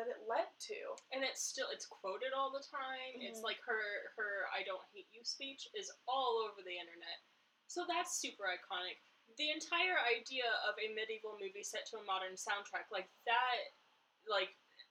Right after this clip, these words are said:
Speaker 2: a, a period piece set to a soundtrack that doesn't fit is an idea that ran throughout the rest of the two thousands and still today is
Speaker 1: Right.
Speaker 2: iconic.
Speaker 1: And if you look at, like, something like Guardians of the Galaxy,
Speaker 2: Mm-hmm.
Speaker 1: hugely fucking successful, super well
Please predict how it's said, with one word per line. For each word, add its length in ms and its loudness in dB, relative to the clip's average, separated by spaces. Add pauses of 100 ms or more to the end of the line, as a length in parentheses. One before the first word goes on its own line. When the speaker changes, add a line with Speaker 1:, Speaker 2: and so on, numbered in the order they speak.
(120)
Speaker 2:
a, 240 6
a 80 -10
period 400 0
piece 240 -4
set 240 2
to 80 -2
a 80 -4
soundtrack 480 -4
that 80 -6
doesn't 320 -6
fit 240 -4
is 160 -2
an 60 0
idea 420 2
that 160 -2 (240)
ran 400 2
throughout 320 -4
the 80 -6
rest 220 -4
of 20 -20
the 80 -8
two 240 -10
thousands 480 -6
and 160 -8
still 400 -4
today 480 -4
is 160 -8
Speaker 1:
Right. 80 -4
Speaker 2:
iconic. 480 0 (160)
Speaker 1:
And 80 10
if 80 -2
you 80 2
look 160 8
at, 160 6
like, 160 10
something 320 -2
like 160 0
Guardians 400 2
of 80 -10
the 80 -10
Galaxy, 640 0
Speaker 2:
Mm-hmm. 720 0
Speaker 1:
hugely 320 -4
fucking 300 -2
successful, 500 -4
super 480 -4
well 320 4